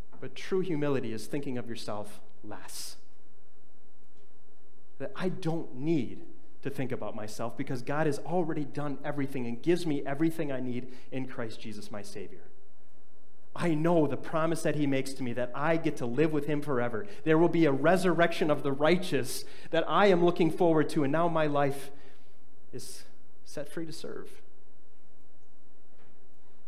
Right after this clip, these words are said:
To not think about my own interests, but the interests of others.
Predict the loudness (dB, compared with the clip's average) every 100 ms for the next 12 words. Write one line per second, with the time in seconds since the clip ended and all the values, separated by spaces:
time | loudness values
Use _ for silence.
0 | -2 -2 -2 0 0 0 0 0 0 0
1 | 0 0 0 0 0 0 -2 -2 -2 -2
2 | -2 -2 -2 -2 -2 -2